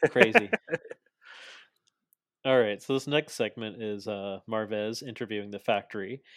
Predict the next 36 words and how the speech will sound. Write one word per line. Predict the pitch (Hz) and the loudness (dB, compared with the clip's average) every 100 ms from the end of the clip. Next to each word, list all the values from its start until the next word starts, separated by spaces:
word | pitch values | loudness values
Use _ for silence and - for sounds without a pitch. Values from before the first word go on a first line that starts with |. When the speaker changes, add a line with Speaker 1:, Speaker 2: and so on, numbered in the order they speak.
| - - | -20 -4
Speaker 1:
and | 123 104 | -2 -2
Marvez, | 107 110 110 107 104 | 0 0 2 0 -2
he | - 110 | -6 -4
basically | 113 110 127 117 104 | -2 -4 -6 -6 -6
asks | 104 104 101 - - | -6 -8 -8 -10 -14
Q | - 110 | -12 -12
T, | 101 104 98 | -10 -10 -12
he's | 104 | -8
like, | 110 101 - - _ | -8 -8 -14 -20 _
he | 117 104 101 | -6 -6 -2
says | 135 117 139 | 0 0 0
he's | 120 | 0
a | 117 | 4
little | 123 131 127 120 113 _ _ - | 4 4 2 -2 -6 _ _ 2
hesitant | 139 117 123 110 101 | 2 2 -4 -4 -6
to | - | -6
be | 110 | -4
around | 104 127 139 107 | -2 -2 -2 -4
them, | 98 92 - | -10 -10 -12
'cause | 104 95 95 - _ _ _ - | -10 -8 -12 -20 _ _ _ -6
last | 107 120 - - | -2 -2 -4 -10
week | 104 104 - | -8 -8 -10
when | 98 | -12
you | 98 | -8
guys | 104 98 98 | -6 -6 -6
had | 107 98 | -6 -4
a, | 98 95 92 _ _ _ _ _ - | -6 -8 -12 _ _ _ _ _ -2
had | 107 | 0
an | 101 | 0
interview | 113 117 110 107 | -6 -6 -4 -2
with | 101 98 | -4 -6
Tony | 117 101 | -8 -8
Schiavone, | - 123 151 120 104 98 | -2 2 2 0 -6 -8
you | 104 | -8
dumped | 104 113 107 - | -4 -2 -2 -4
a | 110 104 101 98 | -4 -2 -4 -6